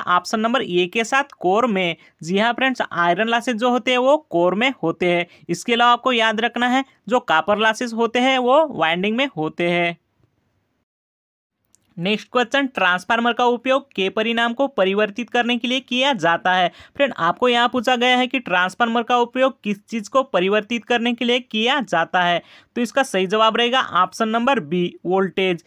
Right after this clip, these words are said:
जी हाँ फ्रेंड्स, वोल्टेज को कम ज़्यादा करने के लिए हम ट्रांसफार्मर का उपयोग करते हैं। फ्रेंड्स ट्रांसफार्मर एक ऐसा स्टैटिक डिवाइस है जो कि फ्रीक्वेंसी को चेंज न करते हुए वोल्टेज को कम ज़्यादा यानी स्टेप अप स्टेप डाउन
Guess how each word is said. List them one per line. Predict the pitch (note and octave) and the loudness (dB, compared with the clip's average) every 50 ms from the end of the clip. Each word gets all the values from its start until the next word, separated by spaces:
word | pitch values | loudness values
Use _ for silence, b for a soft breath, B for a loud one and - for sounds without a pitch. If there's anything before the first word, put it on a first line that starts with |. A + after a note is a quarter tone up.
| b b b b - | b b b b -14
जी | D3 D#3+ G3 G3+ | -6 -2 0 2
हाँ | G#3+ A#3 | 2 0
फ्रेंड्स, | A3+ B3+ C4 C4+ B3 - | 0 0 -2 -2 -2 -2
वोल्टेज | F#3+ F3 F3+ F3+ F3 F#3+ A#3 A3 | 0 0 0 0 0 -2 -2 -2
को | - C#4 C4 | -2 -6 -6
कम | - _ - F3+ F3+ F3+ | -6 _ -2 -2 -2 0
ज़्यादा | F3 G#3 G#3 G#3+ A#3 A#3 | 0 0 2 2 0 0
करने | - A#3+ A3+ A3+ A#3 | 0 -2 -2 -2 -4
के | A3+ A#3 | -4 -2
लिए | A#3+ B3 B3 | -2 -2 0
हम | B3+ C4+ C4 B3 | 0 0 -2 -2
ट्रांसफार्मर | - - F3+ E3+ F3 F3 - - A3 A3 A3+ A3+ | -2 -2 -2 -2 -2 -4 -2 -2 -2 0 -2 -2
का | A3 B3 B3 | 0 0 0
उपयोग | A#3 A3+ - C4 C#4 C#4+ C#4 _ | 0 0 0 0 0 0 -2 _
करते | - F3 E3 E3 - _ F#3+ F#3+ | -2 0 0 0 -4 _ -2 0
हैं। | F#3 F3+ F#3 F#3 F3 B B B B B _ | 2 2 0 0 -2 B B B B B _
फ्रेंड्स | - C4 C4+ B3+ - _ _ _ _ _ _ - | -2 0 0 -2 -6 _ _ _ _ _ _ 0
ट्रांसफार्मर | F3 F3+ F3+ F3+ F3 - - A#3+ A#3 A#3 B3 | 0 2 2 0 -2 -2 -2 -2 0 0 0
एक | C4 C4+ B3+ - - E3+ | 0 -2 -2 -6 -2 -2
ऐसा | E3+ E3+ E3 - A#3+ A#3 | -2 -2 0 -2 -2 -2
स्टैटिक | - _ A#3+ A#3 A3+ C4+ A#3+ A3 | -2 _ -2 -2 -2 -2 -6 -6
डिवाइस | G#3+ A#3 A#3+ A#3+ A#3+ A#3+ A3+ | -4 -2 0 0 0 0 0
है | C4+ C4+ C4+ b b b b | -2 -2 -2 b b b b
जो | E3 E3+ G3+ G3+ | -2 -2 -2 -2
कि | G3+ B3+ B3+ | 0 -4 -4
फ्रीक्वेंसी | B3+ - G3 G3+ G3 - G#3+ A#3+ A#3+ A3+ - B3 | -4 -4 -6 -6 -4 -2 -2 -2 -2 -2 -4 0
को | - C4 C4 | -2 -2 -2
चेंज | - - - F#3+ F#3+ G#3 G#3 | -2 -4 -2 -2 0 0 0
न | A3+ A3+ A#3 | 0 -2 0
करते | - A#3+ A#3 A#3 A3 B3+ | 0 0 -2 0 0 0
हुए | A#3+ A#3+ B3+ C4 C#4 B B B B D3+ | 0 2 2 0 0 B B B B -2
वोल्टेज | F3 F#3 F#3+ F#3+ A3+ A3+ - | -2 -2 0 0 -2 -2 -2
को | - - - | -4 -6 -4
कम | - - F#3 F#3 F#3+ | 0 0 0 0 2
ज़्यादा | F#3 A3 A3 A3 G#3+ A#3 | 0 0 0 2 2 0
यानी | A3+ A#3+ C4 D4 C#4 - | 2 2 0 0 -2 -4
स्टेप | - _ _ F3+ F3+ F#3+ - C4 | -10 _ _ -4 -4 0 0 -2
अप | C4 - | -2 -2
स्टेप | - _ - F#3+ F#3 F3 F3 | -6 _ -2 -2 -2 -2 0
डाउन | G#3+ A3 B3 C4+ | 0 0 0 0